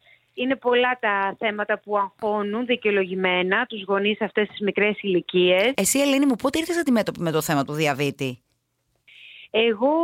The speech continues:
Speaker 1: ξεκίνησα να ασχολούμαι με, με παιδικό και εφηβικό διαβήτη, ε,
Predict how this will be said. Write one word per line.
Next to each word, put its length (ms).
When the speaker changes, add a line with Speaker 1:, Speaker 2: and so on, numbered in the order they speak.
Speaker 1:
ξεκίνησα 600
να 100
ασχολούμαι 720
με, 280
με 180
παιδικό 500
και 140
εφηβικό 480
διαβήτη, 880
ε, 500